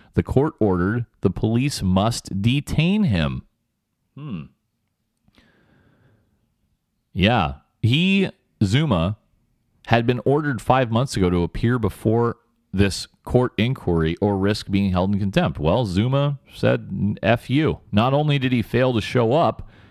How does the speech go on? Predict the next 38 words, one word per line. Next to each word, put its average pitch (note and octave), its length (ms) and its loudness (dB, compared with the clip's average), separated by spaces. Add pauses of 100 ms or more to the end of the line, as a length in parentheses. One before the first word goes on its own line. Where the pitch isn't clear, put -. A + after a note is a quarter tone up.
(320)
he B2+ 280 -2
also C#3+ 360 2
ignored A2+ 580 0
the F2 100 2
high E2 240 0
court's - 380 -2
contempt E2 580 -2 (200)
proceedings. E2 680 -2 (960)
He B2+ 100 4
didn't F3+ 140 2
even C#3+ 200 2
mount C3+ 220 2
a G#2 60 -2
defense. F#2+ 460 0
Instead, D3+ 380 0
he D3 120 2
wrote B2+ 220 2
a G#2+ 80 0
twenty-one B2+ 680 0
page A#2 360 0
letter F2 640 0
to - 100 0
the F2 100 2
Chief F#2+ 340 -2
Justice, E2+ 520 -2
blasting G#2 800 0
the G2+ 80 0
court A#2 380 0
as F2+ 160 0
biased G#2+ 440 0
against D#2+ 400 -2
him F2+ 200 0
and F#2 120 0
accusing C#3 560 -2
it B2+ 160 -2
of G2+ 140 0
engaging G#2+ 640 0
in, E3 460 0